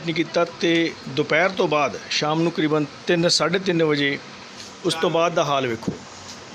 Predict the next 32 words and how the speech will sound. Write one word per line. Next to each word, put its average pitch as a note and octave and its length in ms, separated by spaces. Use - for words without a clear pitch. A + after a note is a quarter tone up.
ਇਹ F3+ 220
ਤੁਸੀਂ G3 260
ਵੇਖੋ, F3+ 300
ਜੇ D#3 240
ਸੀ F3+ 180
ਬੀ F#3+ 120
ਲੈ E3 180
ਕੇ E3 180
ਆਏ E3+ 160
ਆ। F3+ 100
ਇਹ E3+ 240
ਬੜੀ E3+ 220
ਸਫਾਈ D3+ 480
ਨਾਲ F3+ 180
ਇਹਨਾਂ F#3+ 200
ਨੇ F3+ 220
ਪਹਿਲਾਂ, F3 420
ਅ, D#3 180
ਉੱਪਰਲਾ D#3 480
ਢੱਕਣ D#3+ 380
ਜਿਹੜਾ E3 180
ਮੇਨ D#3+ 240
ਹੋਲ D#3 220
ਚੱਕਿਆ, D#3+ 500
ਫਿਰ E3+ 100
ਸਾਰਿਆਂ G3+ 680
ਜਿੰਨੀਆਂ F#3 300
ਵਿੱਚ F3+ 200
ਪਾਈਪਾਂ E3+ 420
ਸੀਗੀਆਂ, E3+ 260
ਉਹ E3 400
ਤੋੜੀਆਂ। F3 520